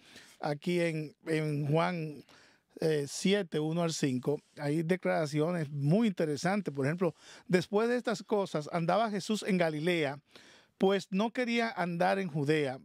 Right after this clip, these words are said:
porque los judíos procuraban matarle. Estaba cerca la fiesta de los judíos, la de los tabernáculos. Y le dijeron sus hermanos,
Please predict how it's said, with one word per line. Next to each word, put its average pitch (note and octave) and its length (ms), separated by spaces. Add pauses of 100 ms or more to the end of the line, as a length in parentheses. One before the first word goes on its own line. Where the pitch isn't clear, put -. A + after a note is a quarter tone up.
(120)
porque E3+ 340
los E3+ 180
judíos G#3+ 440
procuraban E3+ 580
matarle. C3 640 (640)
Estaba A3 440
cerca A3 460
la D#3+ 120
fiesta G3 460
de E3+ 60
los E3 180
judíos, D#3 640 (380)
la D#3+ 180
de D#3+ 60
los D#3 180
tabernáculos. C#3+ 1080 (460)
Y F3 120
le F#3+ 140
dijeron G#3 460
sus G3+ 220
hermanos, D#3 580